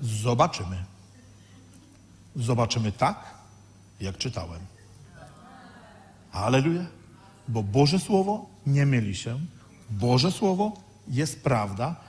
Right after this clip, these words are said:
A jeżeli Bóg coś powiedział, On swoje słowo nie bierze, mm, spiet-, e, daremno albo z powrotem.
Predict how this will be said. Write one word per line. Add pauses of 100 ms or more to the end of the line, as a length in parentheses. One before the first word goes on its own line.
(160)
A
jeżeli
Bóg
coś
powiedział, (140)
On
swoje
słowo
nie
bierze, (1300)
mm,
spiet-,
e, (3250)
daremno
albo
z
powrotem.